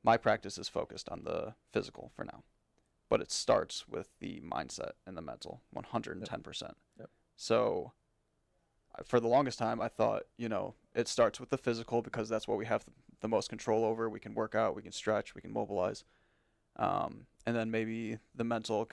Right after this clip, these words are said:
Speaker 1: mental, emotional, spiritual, those are deeper layers that are a bit more complicated. But for the average person, let's focus on the physical. But if you don't have the right mental mindset, if you tell yourself the wrong story,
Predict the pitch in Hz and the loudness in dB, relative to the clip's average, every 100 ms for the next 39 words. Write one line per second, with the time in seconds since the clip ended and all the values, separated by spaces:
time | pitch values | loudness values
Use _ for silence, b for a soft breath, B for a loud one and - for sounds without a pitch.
0 | - 131 131 131 117 113 - 107 - 113 | -6 2 2 2 0 0 -2 -6 -2 -2
1 | 110 107 107 101 104 92 - - 113 - | -2 -2 -2 0 -2 -4 -8 -8 -6 -4
2 | 90 110 - 107 110 90 85 - 69 - | -4 -4 -4 0 2 0 -4 -6 -6 -6
3 | _ - 92 - - - - 71 - 113 | _ 0 0 -2 -8 -10 -8 -8 -6 -4
4 | 113 131 - b b - 104 - 107 85 | -4 -6 -10 b b 2 2 4 -2 0
5 | 87 85 - 76 - 95 - 92 92 - | 0 -2 -6 -6 -6 -8 -6 -6 -6 -10
6 | - - 87 - - - 104 117 151 190 | -12 -8 -8 -8 -10 -6 -6 -4 -4 -4
7 | 175 117 - 120 - 71 113 117 107 80 | -4 -6 -4 -4 -6 -8 -8 -8 -6 -8
8 | - 64 - - 113 127 117 120 113 110 | -6 -8 -8 -10 -10 -2 -2 0 -2 -4
9 | - - 78 - - 78 64 55 | -6 -10 -8 -8 -8 -6 -6 -8